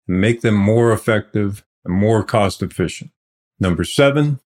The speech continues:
inviting employees to make suggestions to improve the business systems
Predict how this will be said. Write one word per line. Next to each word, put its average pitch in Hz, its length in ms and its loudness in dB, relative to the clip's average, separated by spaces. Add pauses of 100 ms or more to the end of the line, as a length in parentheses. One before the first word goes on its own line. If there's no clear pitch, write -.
(200)
inviting 131 600 2
employees 95 680 0
to - 80 -4
make 110 320 0
suggestions 117 840 -2
to - 160 -8
improve 139 500 0
the 127 80 0
business 123 400 0
systems 123 640 -2